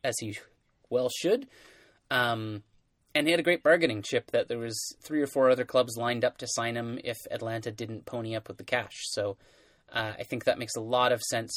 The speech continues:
for Atlanta to hang on to one of the players that led them in so much success, and, uh, a now somewhat more recognized contributor to that,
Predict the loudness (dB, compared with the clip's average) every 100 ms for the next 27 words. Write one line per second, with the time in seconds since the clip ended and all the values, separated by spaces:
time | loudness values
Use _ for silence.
0 | -6 -6 -6 -6 -4 -6 -4 -4 -2 -4
1 | -6 -8 -8 -10 -10 -12 -18 _ _ _
2 | -4 -2 -2 -4 -2 -2 -2 -6 -8 -2
3 | 0 0 0 -2 -4 -10 -10 -10 -8 -6
4 | -6 -10 -10 -10 -10 -8 -8 -10 -10 -16
5 | -16 -18 _ _ _ _ _ _ _ -20
6 | -20 -20 -14 -12 -12 -12 -10 2 4 4
7 | 4 4 6 4 4 4 2 2 0 0
8 | -2 -4 -8 -10 -10 -4 -4 -4 -4 -4
9 | -4 -8 -8 -10